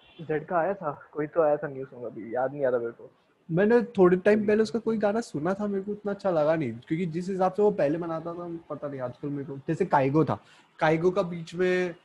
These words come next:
Speaker 1: हाँ।
Speaker 2: कौन सा, कौन से गाने थे उसके? फायर करके क्या था जो बहुत चला था? काइगो का एक,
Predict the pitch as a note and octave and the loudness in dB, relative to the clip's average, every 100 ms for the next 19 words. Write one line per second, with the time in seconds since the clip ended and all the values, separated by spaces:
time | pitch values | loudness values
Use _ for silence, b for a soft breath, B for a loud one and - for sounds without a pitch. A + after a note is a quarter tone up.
0 | _ F3 C#3+ B2+ - F3 G3 F#3 E3 - | _ 2 4 4 0 -2 0 -2 -6 -16
1 | _ _ - D#3+ E3 G3+ D#3 C#3+ B2+ B2 | _ _ -4 -4 -2 -2 0 -2 -4 -6
2 | C#3+ - C3+ C3+ D#3 E3 E3+ E3+ E3+ E3 | -6 -2 0 2 2 0 -4 -2 -2 0
3 | G3 B3 A3 F#3 - _ _ _ _ _ | 0 -2 -8 -12 -16 _ _ _ _ _
4 | _ _ _ _ _ _ _ C#3 D3+ C#3+ | _ _ _ _ _ _ _ -6 2 4
5 | D3 D#3 D3+ D3 D3 D#3+ - _ _ _ | 4 4 4 4 2 0 -8 _ _ _
6 | _ _ _ _ _ _ _ _ _ - | _ _ _ _ _ _ _ _ _ -2
7 | C3+ B2+ C3 C#3 C3+ C3 D#3+ D3 C3+ C3+ | 0 0 0 0 0 -2 -4 2 2 2